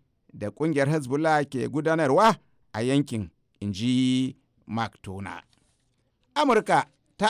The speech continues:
ayyana ƙungiyar Hezbollah a matsayin ƙungiyar ta'addanci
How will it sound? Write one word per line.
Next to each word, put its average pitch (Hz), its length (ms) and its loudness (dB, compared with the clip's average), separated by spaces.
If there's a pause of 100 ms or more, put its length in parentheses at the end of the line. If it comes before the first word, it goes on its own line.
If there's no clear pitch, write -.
ayyana 277 320 4
ƙungiyar 214 320 0
Hezbollah 190 640 2
a 147 80 4
matsayin 208 720 0
ƙungiyar 180 540 0
ta'addanci 170 840 -2